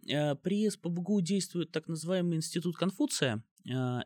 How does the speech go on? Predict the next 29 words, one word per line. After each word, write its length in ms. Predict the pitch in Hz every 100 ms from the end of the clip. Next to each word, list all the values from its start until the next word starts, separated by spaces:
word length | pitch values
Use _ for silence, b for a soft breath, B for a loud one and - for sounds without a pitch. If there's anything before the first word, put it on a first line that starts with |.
| -
это, 1120 | 143 - - 135 131 131 127 123 123 120 117
м, 140 | 117 90
что-то 260 | - 185 160
вроде 260 | 165 151
отечественного 540 | 156 170 160 - 143 143
Россотрудничества, 840 | 156 - 190 294 226 170 - -
если 280 | 110 107 113
я 80 | 110
правильно 340 | - 113 107
понимаю, 540 | - 127 127 110 98 95
только 420 | 151 175 - 120
с, 320 | - - -
э, 400 | 127 123 120 117 117
только 220 | 135 127
китайский 600 | 131 170 175 - 110 107
с 300 | - - -
упором 560 | 117 - 135 131 107 107
на 200 | 113 107
образование 840 | 107 107 110 123 135 117 104 101
и, 400 | - 110 110 117 b b b b b -
э, 260 | 110 110 104
культуру. 540 | 123 120 117 98 90 - _ _ _ _ _ _ - -
Есть 300 | 151 165 131
несколько 280 | 127 117 -
пилотных 480 | 143 131 92 95 113
университетов, 720 | 120 - - 262 196 - -
э, 400 | 131 123 120 117
из, 180 | 110 95
там, 160 | - -